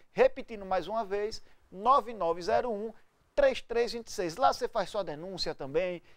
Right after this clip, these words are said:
diz qual foi o estabelecimento que usurpou o seu direito, diz qual foi o seu problema, que iremos também até você para tentar resolver.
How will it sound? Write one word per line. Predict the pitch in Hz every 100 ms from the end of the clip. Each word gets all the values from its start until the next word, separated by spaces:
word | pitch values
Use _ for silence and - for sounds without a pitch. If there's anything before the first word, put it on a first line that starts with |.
| _
diz | 214 233
qual | - 202
foi | 214
o |
estabelecimento | 196 202 180 202 180 180 160 202 196 180 - -
que | 233
usurpou | 190 226 - - 240 233
o |
seu | 202 220
direito, | 180 156 185 196 - - - _
diz | 269 269
qual | 285
foi | - 254
o | 220
seu | 233
problema, | 214 240 208 220 226 226 - - _
que | 247
iremos | 247 226 226 226 - - - _ _ _
também | 320 330 254 190 131 _ _ _
até | 185 175 214
você | 185 196 - 180 175 - _ -
para | 175 175
tentar | - 175 - 156
resolver. | 131 165 196 139 131